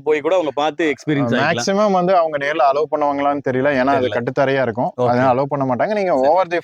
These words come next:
Speaker 2: phone, ஆ, நீங்க வந்து இது பண்ணிக்கலாம்.
Speaker 1: ஓகே.
Speaker 2: ஆ, நாம வந்து நைன் இயர்ஸா இந்த மிஷின்ஸ் வந்து பண்ணிக்கிட்டு இருக்கோங்க.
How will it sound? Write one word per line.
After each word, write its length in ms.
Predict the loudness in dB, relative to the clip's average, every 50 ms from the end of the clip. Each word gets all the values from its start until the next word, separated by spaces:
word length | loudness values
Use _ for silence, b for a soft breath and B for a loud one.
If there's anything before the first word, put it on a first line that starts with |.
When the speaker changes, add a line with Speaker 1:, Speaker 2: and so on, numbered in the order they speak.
| 0 0
Speaker 2:
phone, 240 | 0 0 -2 -6 _ _ _ _ _ _ _ _ _ _ _ _ -8
ஆ, 180 | -4 -2 0 0
நீங்க 240 | 0 2 2 2 2
வந்து 240 | 2 2 2 2 2
இது 140 | 0 0 -2 -2
பண்ணிக்கலாம். 280 | -2 -2 0 -2 -2 -4 -4 _ -6 -6
Speaker 1:
ஓகே. 280 | -6 -6 -8 -14 -18 -10 -2 0
Speaker 2:
ஆ, 220 | 2 2 2 2
நாம 300 | 2 2 2 2 2 2
வந்து 360 | 2 2 0 0 0 0 0
நைன் 280 | 0 0 -2 -2 -2 -2
இயர்ஸா 280 | -4 -4 -2 -2 0
இந்த 120 | 0 0 0
மிஷின்ஸ் 340 | 0 -2 -2 -2 -2 0 0
வந்து 180 | 0 0 0
பண்ணிக்கிட்டு 400 | 0 0 0 0 -2 0 0 -2
இருக்கோங்க. 300 | 0 0 0 0 0 0